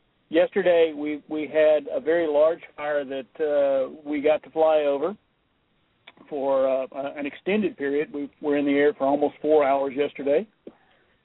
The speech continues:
and, uh, we got to test the, uh, the flir modifications that we made, and, uh, it was very impressive to watch the fire front and see multiple bands of color as the, as the, the fire moved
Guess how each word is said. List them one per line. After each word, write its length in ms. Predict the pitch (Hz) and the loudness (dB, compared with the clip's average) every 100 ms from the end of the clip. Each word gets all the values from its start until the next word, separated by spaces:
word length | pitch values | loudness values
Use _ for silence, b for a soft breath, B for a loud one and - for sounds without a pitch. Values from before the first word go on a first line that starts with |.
| - | -6
and, 380 | 143 143 139 | -2 -2 0
uh, 340 | 135 139 135 135 | 2 4 2 0
we 200 | 131 147 | -4 -2
got 200 | 139 143 | 0 0
to 200 | - _ | -2 _
test 220 | 165 160 - - | -2 -2 -4 -10
the, 460 | 156 143 143 135 | -6 -4 -2 -2
uh, 80 | 135 | -4
the 100 | 139 139 | -8 -6
flir 400 | 160 160 160 147 - _ | 0 2 2 0 -10 _
modifications 760 | 147 147 156 - 160 160 170 143 | -2 0 0 0 0 0 -10 -8
that 100 | 143 | -8
we 140 | 151 143 | -6 -2
made, 380 | 143 147 180 - _ _ _ _ _ | 0 0 -2 -6 _ _ _ _ _
and, 380 | 151 151 151 147 | -2 2 2 4
uh, 40 | 147 147 | 4 4
it 100 | 156 | 0
was 140 | 143 117 | -6 -8
very 240 | 151 175 | -6 -2
impressive 580 | 185 160 170 165 190 175 | -4 -2 -2 0 -2 -6
to 80 | 151 | -4
watch 220 | 139 160 - | -2 -2 -4
the 60 | 147 | -4
fire 300 | 160 160 156 - | 2 2 0 -2
front 320 | 156 160 - _ 170 | -2 -2 -4 _ -12
and 220 | 139 131 | -10 -8
see 140 | 165 147 | -6 -2
multiple 460 | 139 170 - 170 | 2 0 0 -4
bands 340 | 139 156 165 151 | 0 0 0 -4
of 100 | - | -4
color 360 | 160 160 165 | 0 2 2
as 140 | 160 135 147 | 2 0 -4
the, 240 | 139 139 | -6 -6
as 160 | 151 139 | -8 -8
the, 160 | 131 123 _ - | -8 -10 _ -14
the 140 | 135 127 | -12 -4
fire 280 | 147 143 151 | 2 4 4
moved 340 | 139 147 160 | 2 0 0